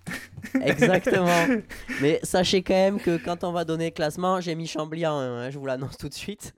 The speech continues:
Speaker 2: Non, c'est plus que je suis un peu, euh, inquiet parce que, euh, alors, on l'a pas dit, mais le tirage est, de cette poule est quand même, à mon sens, à notre sens même, plus faible que l'autre. Ça peut aider Chambly, mais l'année dernière, Chambly, ils ont eu parfois beaucoup d'absents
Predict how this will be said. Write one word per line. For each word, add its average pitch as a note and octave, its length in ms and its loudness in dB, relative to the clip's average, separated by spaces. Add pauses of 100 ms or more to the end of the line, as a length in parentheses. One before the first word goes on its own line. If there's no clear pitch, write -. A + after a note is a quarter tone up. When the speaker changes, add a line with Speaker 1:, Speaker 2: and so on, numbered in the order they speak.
(640)
Speaker 2:
Non, C#3 180 -6
c'est D#3 180 -6
plus A3+ 240 -10
que E3 160 -8
je - 60 -12
suis D3+ 120 -6
un C#3+ 100 -6
peu, A3+ 140 -6
euh, F3 420 -6 (580)
inquiet D#3 320 -4
parce C#3+ 240 -8
que, B2+ 480 -10
euh, G#2+ 480 -12 (520)
alors, A2+ 280 -10 (200)
on A#2+ 80 -10
l'a B2+ 120 -4
pas D#3+ 160 -4
dit, E3 160 -12
mais D3+ 100 -6
le B2 140 -6
tirage C#3+ 460 -10
est, G#2+ 100 -16
de A#2 100 -14
cette A#2+ 220 -14
poule D#3+ 160 -8
est C3+ 60 -6
quand B2+ 120 -10
même, A#2+ 140 -8 (360)
à C#3+ 80 -4
mon D3+ 160 -2
sens, D3+ 400 -8 (340)
à B2 100 -8
notre B2 180 -8
sens C3+ 220 -10
même, B2+ 200 -8 (120)
plus C3 120 -8
faible C3+ 220 -10
que B2+ 100 -12
l'autre. B2+ 320 -8 (520)
Ça B2+ 180 -14
peut G3 180 -6
aider E3+ 160 -6
Chambly, D3+ 460 -8
mais A#2+ 280 -10
l'année C3 180 -8
dernière, D3+ 320 -6
Chambly, C#3+ 480 -10
ils A2+ 100 -8
ont A2+ 80 -4
eu A#2 100 -6
parfois - 360 -8
beaucoup C3+ 260 -8
d'absents D3 460 -8